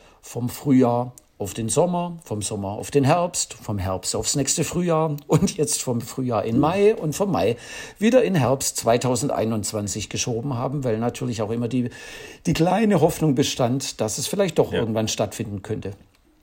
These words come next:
Speaker 2: Also ich hätte es mir auch nicht, äh, träumen lassen. Ähm, da sagst du was, weil, äh, in diesem Jahr haben mein Freund und ich wirklich, ähm, wollten wir es richtig krachen lassen, haben, glaub ich, fünf oder sechs Konzerte gebucht gehabt. Also auch Zweiraumwohnungen hätte ja,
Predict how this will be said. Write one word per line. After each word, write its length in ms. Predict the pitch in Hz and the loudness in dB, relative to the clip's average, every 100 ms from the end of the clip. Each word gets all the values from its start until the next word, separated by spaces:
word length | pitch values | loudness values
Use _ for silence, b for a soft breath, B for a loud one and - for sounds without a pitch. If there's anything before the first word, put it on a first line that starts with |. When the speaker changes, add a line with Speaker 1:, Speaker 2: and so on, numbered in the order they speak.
| b b b b b | b b b b b
Speaker 2:
Also 160 | 104 107 | -6 -4
ich 80 | 123 | -4
hätte 140 | 117 | -4
es 40 | |
mir 140 | 120 120 | -2 -2
auch 80 | 127 | -2
nicht, 260 | 101 - | -4 -6
äh, 80 | 101 | -10
träumen 320 | 95 95 120 | -6 -6 -4
lassen. 460 | 92 87 117 117 110 | -4 -4 -6 -6 -4
Ähm, 480 | 95 92 92 92 80 95 | -2 -2 -2 -6 -8 -8
da 100 | 95 | -4
sagst 260 | 101 104 - | -4 -4 -6
du 60 | |
was, 260 | 92 95 95 | -6 -6 -4
weil, 300 | 95 90 92 | -2 0 -2
äh, 240 | 95 90 92 | -6 -12 -10
in 60 | |
diesem 280 | 107 143 131 | -10 -8 -6
Jahr 400 | 107 101 107 107 B B B B | -4 -2 -2 -6 B B B B
haben 120 | 101 | -4
mein 160 | 98 | -4
Freund 260 | 95 110 107 | -2 -2 -2
und 100 | 110 | -4
ich 240 | 120 - | -6 -6
wirklich, 400 | 107 110 110 - | -6 -2 -2 -2
ähm, 680 | 104 104 98 95 92 - 87 | -2 -2 0 -2 -6 -8 -4
wollten 180 | 101 101 | -2 0
wir 80 | 98 | -2
es 140 | - | -4
richtig 260 | 117 - - | -6 -8 -12
krachen 260 | 98 92 | -10 -6
lassen, 240 | 95 92 104 | -6 -4 -4
haben, 280 | 90 90 87 87 | -4 -6 -10 -8
glaub 160 | 90 | -6
ich, 140 | 92 - | -6 -4
fünf 220 | 131 - | -4 -4
oder 160 | 104 95 | -6 -4
sechs 260 | 110 - | -6 -8
Konzerte 500 | 110 98 98 98 101 | -8 -6 -6 -4 -4
gebucht 300 | 90 90 - | -6 -8 -8
gehabt. 400 | - 104 - - B B B B | -6 -6 -8 -16 B B B B
Also 220 | 90 92 | -4 -2
auch 120 | 98 | -2
Zweiraumwohnungen 720 | - 95 107 131 117 123 117 110 | -4 -4 0 0 0 0 0 0
hätte 220 | 110 107 | -2 0
ja, 400 | 101 98 98 | 0 2 0